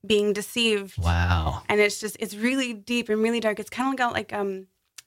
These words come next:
Speaker 1: almost like an Edgar Allan Poe kind of
Speaker 2: Yeah.
Speaker 1: feel to it. It's definitely very interesting.
Speaker 2: The, uh, Hans Christ-, Hans Christensen is, his stories are,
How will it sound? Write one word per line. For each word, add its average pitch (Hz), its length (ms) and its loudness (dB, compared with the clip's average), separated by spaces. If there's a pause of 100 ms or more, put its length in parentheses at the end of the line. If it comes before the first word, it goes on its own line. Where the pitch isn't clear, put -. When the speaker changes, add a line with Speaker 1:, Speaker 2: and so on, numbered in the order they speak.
(120)
Speaker 1:
almost 240 180 -2
like 262 80 -2
an 220 140 0
Edgar 214 240 2
Allan 202 240 0
Poe 196 280 -10
kind - 200 -10
of 117 40 4
Speaker 2:
Yeah. 92 320 4
Speaker 1:
feel - 120 -6
to - 60 -8
it. - 80 -12
It's - 220 -20
definitely 226 580 0 (440)
very 214 220 2
interesting. - 720 -4 (120)
Speaker 2:
The, 135 220 8
uh, 123 160 8
Hans 185 360 4
Christ-, - 480 0
Hans 160 320 4
Christensen 113 1000 6 (320)
is, 123 600 6
his 156 320 4
stories 127 600 6
are, 123 320 8